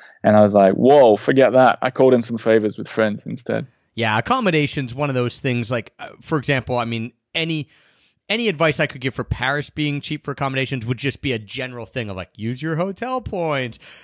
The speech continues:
Speaker 2: you know, or, or stay longer term and try to get, like, a monthly deal on an Airbnb. But yes, you know, you're gonna pay a lot, um, in Paris. One of those tips that you gave is one of our, Heather and I's favorite things to do, like you mentioned,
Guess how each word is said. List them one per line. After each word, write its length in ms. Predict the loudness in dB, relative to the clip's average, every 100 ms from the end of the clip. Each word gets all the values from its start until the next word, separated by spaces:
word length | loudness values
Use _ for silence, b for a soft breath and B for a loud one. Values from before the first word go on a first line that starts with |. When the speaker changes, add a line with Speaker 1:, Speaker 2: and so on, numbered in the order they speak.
| -4
Speaker 2:
you 140 | 0
know, 340 | 4 4 4 2
or, 260 | 0 0 0
or 260 | -4 -6 -8 _ _ _
stay 420 | -20 -4 -2 0
longer 400 | 2 0 0 -6
term 500 | -8 -4 0 0 0
and 120 | -4
try 220 | -6 -4
to 100 | -4
get, 280 | -6 -6 -6
like, 160 | -8 -6
a 60 |
monthly 480 | -4 -2 -4 -6 -10
deal 280 | -8 -4 -2
on 120 | -2
an 100 | -4
Airbnb. 640 | -6 -6 -6 -6 -4 -4 -4
But 180 | -6 -6
yes, 320 | -8 -8 -10 _ -20
you 300 | -20 -8 -4
know, 100 | -4
you're 180 | -4 -4
gonna 200 | -4 -4
pay 220 | -4 -4
a 60 | -2
lot, 300 | -2 -4 -6 b b b b -6
um, 180 | -6
in 160 | -4 -6
Paris. 240 | -2 -2 -4
One 300 | -8 -4 -2
of 80 | 0
those 200 | -2 -2
tips 260 | -6 -6
that 80 | -8
you 120 | -8
gave 420 | -4 -4 -2 -4 -4
is 140 | -6
one 140 | -4
of 120 | -4 -4
our, 140 | -6
Heather 260 | -6 -8 -6
and 80 | -6
I's 140 | -8
favorite 300 | -6 -6 -6
things 200 | -10 -14
to 80 | -10
do, 340 | -4 -4 -4 -6
like 220 | -12 -10
you 80 | -8
mentioned, 360 | -8 -6 -10